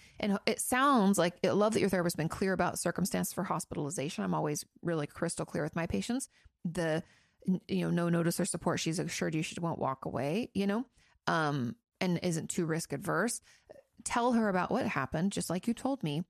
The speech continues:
and tell her you really are struggling to get past this and to trust her and you really want to. And let her take it from there.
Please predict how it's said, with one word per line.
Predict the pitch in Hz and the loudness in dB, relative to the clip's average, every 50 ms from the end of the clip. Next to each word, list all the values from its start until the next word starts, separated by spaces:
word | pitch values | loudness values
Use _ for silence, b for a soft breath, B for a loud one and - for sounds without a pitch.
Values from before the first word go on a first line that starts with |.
| _ _ - | _ _ -4
and | 214 202 | -2 -2
tell | 190 - 208 196 | 0 0 0 0
her | 196 196 | 0 0
you | 185 180 180 | 0 0 -2
really | 165 175 190 180 175 170 165 165 b b b b b b _ | -2 -2 -2 0 0 -2 -2 -4 b b b b b b _
are | - 180 175 175 | -2 0 0 0
struggling | 165 - - 185 175 175 175 151 | 0 0 0 0 0 2 0 0
to | 156 151 | 0 -2
get | - - | -2 -4
past | - - - 165 165 180 - - | -6 -4 -4 -2 -2 -4 -4 -2
this | 175 165 170 - 175 | -2 -4 -2 -2 -2
and | 170 | -2
to | - 196 | -2 -4
trust | - - - 165 160 - - | -6 -4 -4 -4 -4 -4 -4
her | 170 | -2
and | 165 160 160 | -2 0 0
you | 160 160 | 0 -2
really | 160 156 151 147 139 | -2 -4 -4 -4 -4
want | 147 151 135 - - - | -4 -4 -4 -6 -8 -10
to. | - - - - 202 - _ _ _ _ _ _ _ _ - - _ _ _ _ _ _ _ _ _ _ _ _ _ - | -12 -10 -10 -10 -12 -12 _ _ _ _ _ _ _ _ -20 -20 _ _ _ _ _ _ _ _ _ _ _ _ _ -4
And | 180 175 | -2 0
let | 170 165 160 | 0 0 0
her | 160 165 | 0 -2
take | - - 165 | -2 -4 -4
it | - 165 | -4 -4
from | - - 175 175 | -4 -2 -2 0
there. | 165 - - | -2 -4 -6